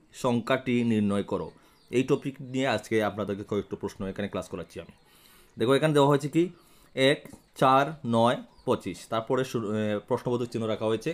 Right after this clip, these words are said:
এখানে কোনটি আসবে এর পরের সংখ্যাটা। তো আমাদেরকে বুঝতে হবে প্রথমে এক, তারপরে চার কীভাবে হলো, তারপরে নয় কীভাবে হলো, তারপরে পঁচিশ কীভাবে হলো। এ-,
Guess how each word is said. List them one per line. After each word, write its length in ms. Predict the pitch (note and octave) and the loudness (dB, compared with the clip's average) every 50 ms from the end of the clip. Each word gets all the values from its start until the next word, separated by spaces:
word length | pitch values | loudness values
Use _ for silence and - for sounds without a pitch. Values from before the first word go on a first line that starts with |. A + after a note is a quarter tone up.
| - | -4
এখানে 240 | A#2+ - A2+ A2+ A#2+ C3+ - - _ _ _ - - _ _ _ _ - | -6 -4 -4 -4 -4 -6 -8 -12 _ _ _ -20 -20 _ _ _ _ -2
কোনটি 260 | C3 C3 B2+ B2+ C#3 C3+ A2+ | -2 -2 0 0 2 2 2
আসবে 200 | G2+ - - A2 G#2 | 0 0 0 -2 -2
এর 60 | G2 - | 0 0
পরের 180 | A2 G2+ F#2 - | 0 0 0 0
সংখ্যাটা। 300 | F#2+ F#2 F2 F2+ F2 F2+ - - - - - - - - - _ | -4 -4 -4 -4 -6 -6 -8 -10 -16 -20 -20 -20 -20 -20 -10 _
তো 60 | - B2+ | 2 4
আমাদেরকে 280 | C#3+ D3+ E3+ D#3+ - E3+ D#3+ | 4 4 4 2 2 2 2
বুঝতে 160 | D3 D3+ F3+ E3+ | 2 4 4 6
হবে 140 | D#3+ C#3+ C#3+ C#3+ - - _ _ _ _ _ _ _ _ - | 6 6 4 2 0 -8 _ _ _ _ _ _ _ _ -6
প্রথমে 320 | C3+ C#3 D3 D#3 D#3+ E3 D#3+ D3 C#3+ C#3 | -6 -2 -2 0 0 0 2 4 4 4
এক, 80 | D3 C#3+ - - - - - _ - _ _ _ _ - - | 4 2 -2 -8 -20 -20 -20 _ -20 _ _ _ _ -6 -2
তারপরে 260 | C#3 C3+ C#3 C#3+ C#3+ C#3 C#3+ | -2 0 2 2 2 4 4
চার 140 | C3 C3 B2+ - | 2 2 2 0
কীভাবে 260 | C#3 C3 C3+ B2+ A#2+ B2 | 0 0 2 2 2 2
হলো, 160 | B2 A#2 A#2+ A#2 - - - - - - - - _ - - | 2 0 0 -2 -6 -12 -20 -20 -20 -20 -20 -20 _ -4 -2
তারপরে 280 | C3 C3+ B2+ D3 C#3+ C#3+ C#3 B2 | -2 0 2 4 4 4 4 4
নয় 160 | A2+ A#2 B2 A#2+ | 4 4 4 2
কীভাবে 260 | C#3+ C3+ C3+ C3+ B2+ B2+ B2+ | 0 0 0 0 2 0 0
হলো, 160 | B2+ B2 B2 - - _ _ _ _ _ _ - | 0 0 -2 -4 -6 _ _ _ _ _ _ -8
তারপরে 280 | A#2 A2+ B2+ B2+ C3 C3 - | -8 -6 -4 -4 -4 -2 -2
পঁচিশ 240 | A#2 G#2+ - C3 C3 C3 - | -4 -4 -2 -4 -6 -4 -4
কীভাবে 260 | C3+ B2+ C3 B2 B2 B2 | -2 0 0 0 0 0
হলো। 120 | A#2 A#2 A#2+ A#2+ - - | 0 0 -2 -2 -4 -6
এ-, 140 | C3 B2 - | -6 -6 -6